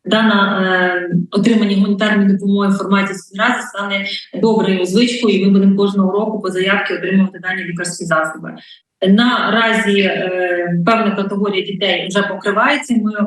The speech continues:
допомагаємо їм. Інші діти у нас зараз, ми вирішуємо питання щодо лікування за кордоном, перенаправлення їх за рахунок Міністерства охорони здоров'я, отримання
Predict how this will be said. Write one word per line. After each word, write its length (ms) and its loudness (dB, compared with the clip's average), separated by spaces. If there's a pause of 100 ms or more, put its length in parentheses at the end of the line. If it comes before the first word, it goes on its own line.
допомагаємо 840 -2
їм. 200 -10 (200)
Інші 400 0
діти 240 -2
у 80 -2
нас 240 0
зараз, 360 -2
ми 60 2
вирішуємо 360 -6 (100)
питання 240 2
щодо 240 -4
лікування 460 0
за 80 -4
кордоном, 640 -2 (240)
перенаправлення 720 2
їх 160 2
за 100 -2
рахунок 500 -2
Міністерства 520 -2
охорони 280 -2
здоров'я, 420 -2
отримання 440 2